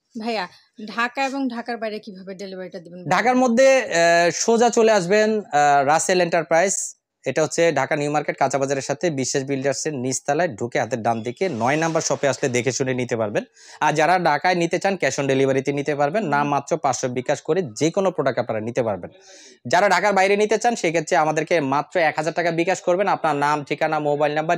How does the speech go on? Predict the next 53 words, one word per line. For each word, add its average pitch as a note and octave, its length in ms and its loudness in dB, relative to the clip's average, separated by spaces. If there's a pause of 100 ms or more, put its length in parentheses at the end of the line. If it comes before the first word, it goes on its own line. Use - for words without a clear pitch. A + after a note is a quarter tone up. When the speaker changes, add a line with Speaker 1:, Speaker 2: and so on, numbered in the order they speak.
(120)
Speaker 2:
স্ক্রিনে D3+ 280 -4
দেওয়া D#3+ 140 -2
দুইটা D3+ 340 -2
নাম্বার, E3+ 240 -2
ইমো, F3 300 2
WhatsApp F#3+ 260 -2
আছে, F3+ 220 0 (340)
স্ক্রিনশট A3 540 0
পাঠিয়ে A3 540 2
আমাদেরকে E3 480 0
অ্যাড্রেস D#3+ 320 0
পাঠিয়ে E3+ 300 0
এক D3+ 60 0
হাজার D3+ 240 -2
বিকাশ D3 300 -4
করে, F#3+ 260 0 (460)
আহ, C#3 240 2
দিয়ে D3 200 2
দিবেন। G3+ 240 2
আমরা D3 260 2
আপনার D#3+ 420 0
অ্যাড্রেসে D#3+ 400 0
কুরিয়ারে C#3+ 380 2
পাঠিয়ে C#3 300 0
দিব, G3+ 220 -4
সেখানে C#3+ 360 -2
কন্ডিশনের D3 580 -2
মাধ্যমে A#2 300 -4
আপনি A2+ 160 -6
নিয়ে A2+ 160 -4
নেবেন। G2+ 200 -8
মানে C3 180 -2
প্রোডাক্টটা D3+ 340 -2
রিসিভ C#3+ 300 -2
করার E3 140 -2
সময় G#3+ 240 -6 (280)
বাকি B2+ 260 -2
ব্যালেন্স A#2+ 280 -2
টাকাটা B2+ 280 -4
দিয়ে F3 140 -4
আপনি A#2 180 -6
রিসিভ G#2 240 -10
করে C4 100 -6
Speaker 1:
হ্যাঁ, B3 120 -2
একটু A#3 120 -8
Speaker 2:
নিতে G3+ 80 -8
Speaker 1:
চেক F4 180 -2
Speaker 2:
পারবেন। G4+ 200 -2
Speaker 1:
করে E4+ 100 0
দেখে D4+ 140 -4
শুনে C#4+ 220 0
নিয়ে B3+ 180 0
নেবেন। F#3+ 260 -6